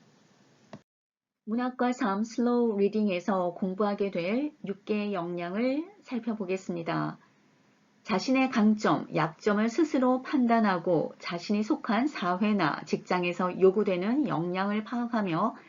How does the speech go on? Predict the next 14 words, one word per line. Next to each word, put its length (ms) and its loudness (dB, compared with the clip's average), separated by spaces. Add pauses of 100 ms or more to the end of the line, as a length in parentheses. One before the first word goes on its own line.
(420)
이를 420 4 (340)
자기주도적 880 0
학습을 540 -2
통해 460 0
개발한다라는 1120 -2 (460)
자기주도 520 2
학습을 500 -2
통한 460 0
전문성 880 0
개발을 460 -2
하위 300 0
목표로 440 -2
두고 240 -4
있는 380 0